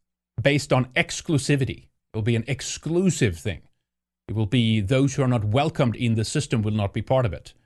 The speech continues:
And that includes this new tech that we'll look at today here. MasterCard, DuPont, Salesforce, Allianz, the United Nations,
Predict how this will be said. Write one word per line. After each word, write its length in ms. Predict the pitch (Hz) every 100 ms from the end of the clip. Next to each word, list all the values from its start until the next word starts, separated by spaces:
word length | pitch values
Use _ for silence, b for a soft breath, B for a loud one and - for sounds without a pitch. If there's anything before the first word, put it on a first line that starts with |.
| _
And 60 | 107
that 100 | 117
includes 360 | 110 131 107
this 120 | 110 104
new 160 | 107
tech 300 | 95 123 -
that 80 | 110
we'll 100 | 101
look 160 | 95 107
at 160 | 90
today 220 | 107 101
here. 200 | 90 78 - _ _ _ _ 117
MasterCard, 760 | 143 - - - 143 127 120
DuPont, 800 | 107 - - 131 127 120 - - _ _ _ _ _ _ -
Salesforce, 800 | - 139 135 127 143 127 123 110
Allianz, 600 | 101 120 135 131 127 117
the 60 | 113
United 340 | 107 127 120
Nations, 760 | 107 131 123 135 127 127 -